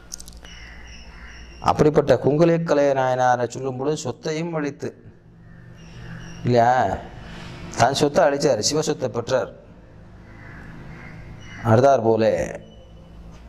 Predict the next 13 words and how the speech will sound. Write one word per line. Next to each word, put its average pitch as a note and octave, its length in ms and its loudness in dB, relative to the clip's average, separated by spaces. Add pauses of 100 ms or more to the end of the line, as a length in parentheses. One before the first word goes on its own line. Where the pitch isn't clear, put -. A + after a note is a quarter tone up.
(460)
திருநீல E3+ 480 4
நக்கர், A2+ 360 2 (100)
அவரை A#2+ 240 2
பத்தி D#3 240 -2
பார்க்கணும்னா, C3+ 540 0 (500)
மறையிலே D#3 520 0
ஐந்தெழுத்தை C#3 640 -6
மிகுதியாம் C3+ 600 -2
பக்தன். G#2 360 -14 (1080)
மறையிலேன்னா, C3+ 680 4
மறைன்னா C3 400 2
சொன்னா B2 320 -4
வேதம்னு. B2 480 -2